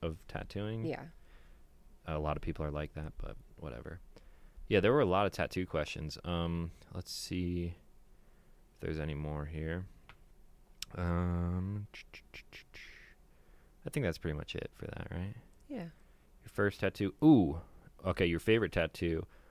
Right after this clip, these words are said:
Speaker 1: What is your favorite tattoo on me?
Speaker 2: Ooh.
Speaker 1: And you can't count, like,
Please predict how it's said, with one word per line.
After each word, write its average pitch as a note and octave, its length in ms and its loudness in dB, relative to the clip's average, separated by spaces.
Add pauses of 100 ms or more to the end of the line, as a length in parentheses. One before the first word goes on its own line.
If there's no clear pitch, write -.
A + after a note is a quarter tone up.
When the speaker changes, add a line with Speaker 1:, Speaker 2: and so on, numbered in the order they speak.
(160)
Speaker 1:
What G2 320 4
is F#2+ 680 0 (1400)
your F2+ 340 6
favorite E2+ 320 4
tattoo D#2 420 0
on D#2 220 0
me? D2+ 280 -6 (220)
Speaker 2:
Ooh. D#3+ 280 -6 (960)
Speaker 1:
And F#2 100 4
you F2 80 4
can't - 280 6
count, E2+ 300 0
like, D2+ 200 -2